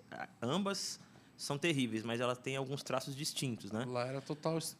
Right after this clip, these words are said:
Speaker 2: estrutural mesmo, né?
Speaker 1: É, lá, lá a separação é mais visível, ela é,
Speaker 2: Uhum.
Speaker 1: ela é mais objetiva. Você tem bairros, né? Você tem,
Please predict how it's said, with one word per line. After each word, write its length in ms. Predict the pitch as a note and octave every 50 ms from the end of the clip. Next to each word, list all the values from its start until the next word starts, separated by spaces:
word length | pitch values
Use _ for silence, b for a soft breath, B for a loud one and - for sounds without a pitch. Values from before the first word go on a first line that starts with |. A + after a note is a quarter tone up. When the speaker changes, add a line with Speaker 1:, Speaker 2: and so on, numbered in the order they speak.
| - -
Speaker 2:
estrutural 720 | - - - - - D3+ C3 C3 - D3 C#3+ B2+ A#2+ B2 A#2+
mesmo, 300 | B2 A#2+ A#2 G#2+ G#2+ A2
né? 160 | B2 B2+ B2
Speaker 1:
É, 60 | A#2+
lá, 280 | A#2 A#2 A#2+ C3 C#3 C#3+ B2+ B2 G2+
lá 240 | A#2+ A#2+ B2+ D3
a 40 | D#3
separação 540 | D#3 - D#3+ - - D3 C#3+ C#3+ - - D#3
é 40 | D3+
mais 220 | D3 D3 D#3 D#3 D3
visível, 600 | D#3+ F3 D#3 - A#2 C3 C3 A2+ G#2+ G#2 F#2+ - - -
ela 240 | B2+ A#2 G#2+ A2+
é, 40 | A2+
Speaker 2:
Uhum. 120 | A2+ A2+ - -
Speaker 1:
ela 160 | A2+ A#2 A#2
é 20 |
mais 260 | A#2 A2+ A2 A#2 A#2+ A#2+
objetiva. 680 | C3 B2 C3+ B2+ B2 D3+ D#3 - - - D3 C3 G#2+ G#2
Você 100 | - A#2+
tem 160 | - D#3+ F3
bairros, 680 | E3+ C3 A2+ G#2 C3 C3 C3+ D3 C#3 A#2+ A2+ A2 G2+
né? 100 | A2 A#2
Você 120 | A#2 - A#2
tem, 380 | G2 - C#3 C#3+ D3 C#3 B2